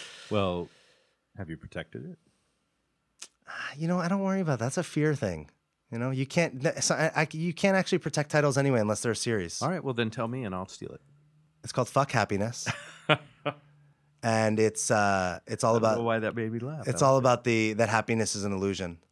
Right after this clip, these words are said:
Speaker 2: that it's a marketed illusion, that we're chasing something that isn't real, and ultimately the chase leaves us more unhappy.
Speaker 1: That makes me sad.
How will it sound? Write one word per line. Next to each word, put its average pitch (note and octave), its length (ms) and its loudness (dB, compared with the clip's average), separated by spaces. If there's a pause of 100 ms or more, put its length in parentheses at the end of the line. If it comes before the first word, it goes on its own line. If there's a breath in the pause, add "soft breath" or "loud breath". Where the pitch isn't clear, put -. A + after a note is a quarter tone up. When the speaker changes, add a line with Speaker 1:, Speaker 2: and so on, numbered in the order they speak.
(220)
Speaker 2:
that G#2 140 -2
it's G2+ 100 -8
a G#2+ 60 0
marketed G2+ 400 0
illusion, F#2+ 400 -4
that G2 100 -4
we're F#2 80 -10
chasing F#2+ 400 -6
something F#2+ 300 -4
that F2+ 100 -4
isn't F2+ 240 -6
real, F2+ 360 -4
and E2 120 -6
ultimately F2+ 560 -8
the E2+ 140 -8
chase F2+ 340 -6
leaves F2+ 180 -8
us F2 160 -10
more F2 280 -8
unhappy. F#2 600 -14 (320)
Speaker 1:
That - 80 -14
makes G#2 220 -12
me G#2+ 100 -12
sad. - 300 -18